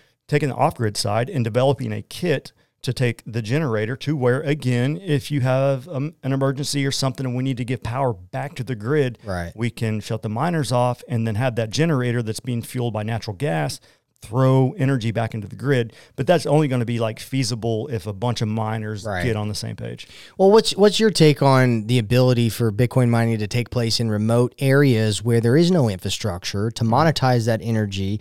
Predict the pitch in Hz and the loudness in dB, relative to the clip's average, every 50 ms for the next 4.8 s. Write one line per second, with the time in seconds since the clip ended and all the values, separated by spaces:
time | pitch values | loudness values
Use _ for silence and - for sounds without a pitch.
0 | - - - 104 104 117 - 113 120 120 113 110 101 - - 135 127 123 123 120 | -8 -10 -8 -4 0 0 2 2 2 2 0 0 -2 0 2 2 2 4 4 2
1 | 120 113 107 117 117 120 120 117 113 - - 113 104 101 104 101 101 98 101 110 | 0 0 0 -2 0 0 0 0 -2 -2 -2 -2 0 0 -2 -2 -4 -6 -8 -12
2 | 110 110 120 117 107 107 110 104 113 123 120 113 113 113 110 110 104 104 110 107 | -14 -10 -8 -6 -4 -4 -4 -2 -2 0 0 2 2 2 2 0 0 0 -2 0
3 | 107 110 107 104 - - 113 107 - 120 123 120 113 110 110 107 - - - - | 0 -2 -2 -2 -2 -2 -4 -4 -2 -2 -2 0 2 0 0 -2 -6 -14 -18 -18
4 | - - _ - - 220 240 403 415 320 240 185 147 - _ | -20 -20 _ 0 0 2 2 4 4 4 4 4 2 0 _